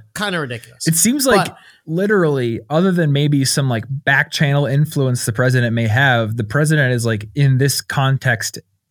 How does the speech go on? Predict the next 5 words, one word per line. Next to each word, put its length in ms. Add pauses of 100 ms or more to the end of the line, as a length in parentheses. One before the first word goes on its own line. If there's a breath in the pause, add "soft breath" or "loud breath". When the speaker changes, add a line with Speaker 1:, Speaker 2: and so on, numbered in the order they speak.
(140)
Speaker 2:
a 100
literal 440
puppet. 380 (920)
Speaker 1:
Mm, 220 (480)
yes. 440